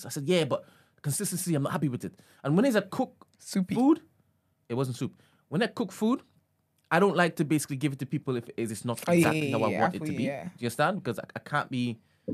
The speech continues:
Speaker 1: this is how you
Speaker 2: You
Speaker 1: come
Speaker 2: can't be,
Speaker 1: back
Speaker 2: yeah, yeah,
Speaker 1: because
Speaker 2: yeah,
Speaker 1: you may
Speaker 2: yeah,
Speaker 1: never
Speaker 2: yeah. I would
Speaker 1: have,
Speaker 2: never, I would
Speaker 1: you may
Speaker 2: never
Speaker 1: never
Speaker 2: trust you
Speaker 1: eat from
Speaker 2: again.
Speaker 1: me again. Yeah, yeah,
Speaker 2: I would
Speaker 1: yeah.
Speaker 2: never trust you again.
Speaker 1: So because we were just, it's just both of us,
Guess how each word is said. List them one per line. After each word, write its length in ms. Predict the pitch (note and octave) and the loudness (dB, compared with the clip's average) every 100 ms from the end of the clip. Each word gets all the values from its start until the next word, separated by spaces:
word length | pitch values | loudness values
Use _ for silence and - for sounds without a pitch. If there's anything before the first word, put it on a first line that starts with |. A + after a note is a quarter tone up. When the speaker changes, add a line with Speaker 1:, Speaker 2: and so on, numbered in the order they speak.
| - _ _ - - | -12 _ _ -20 -2
Speaker 1:
this 160 | A3+ G3+ | 0 2
is 60 | |
how 100 | F3+ | 4
you 120 | D#3+ | 4
Speaker 2:
You 40 | D3 | 4
Speaker 1:
come 140 | G#3+ | 4
Speaker 2:
can't 100 | B2+ | 4
be, 40 | E3+ | 8
Speaker 1:
back 80 | - | 8
Speaker 2:
yeah, 60 | |
yeah, 180 | F3 E3+ | 8 6
Speaker 1:
because 140 | D#3+ C#3+ | 4 4
Speaker 2:
yeah, 60 | |
Speaker 1:
you 60 | D#3 | 4
may 140 | D#3+ | 4
Speaker 2:
yeah, 100 | D#3+ D3+ | 6 6
Speaker 1:
never 140 | A#2+ | 4
Speaker 2:
yeah. 140 | C#2+ - - - | 0 -4 2 8
I 80 | |
would 120 | G3+ G#3+ | 10 10
Speaker 1:
have, 80 | G#3+ | 8
Speaker 2:
never, 160 | G3+ | 8
I 60 | G3 | 10
would 0 | |
Speaker 1:
you 40 | |
may 60 | G#3 G#3+ | 10 8
Speaker 2:
never 40 | |
Speaker 1:
never 40 | G#3+ | 6
Speaker 2:
trust 160 | G3 | 4
you 60 | C#4+ | 4
Speaker 1:
eat 60 | |
from 80 | E3 | 4
Speaker 2:
again. 120 | D#3+ | 4
Speaker 1:
me 60 | G2+ | 2
again. 140 | G2+ A4 E4 | -2 0 4
Yeah, 80 | |
yeah, 100 | E3+ | 6
Speaker 2:
I 40 | E3+ | 6
would 60 | |
Speaker 1:
yeah. 40 | F#3 | 6
Speaker 2:
never 140 | E3+ | 4
trust 200 | D#3 D#3 | 2 -4
you 40 | E3 | -4
again. 220 | - F#2 _ _ _ _ | -6 -8 _ _ _ _
Speaker 1:
So 300 | - - D#3+ | -2 4 4
because 360 | A#2+ D#3+ C4+ A3+ | 4 6 8 8
we 80 | |
were 80 | G#3+ | 6
just, 240 | F#3+ F#3 - | 4 2 0
it's 160 | D3 | -2
just 160 | D#3+ C3 | -2 0
both 160 | F3+ | 0
of 100 | D#3+ | 0
us, 320 | G#2 - - | -2 -4 -6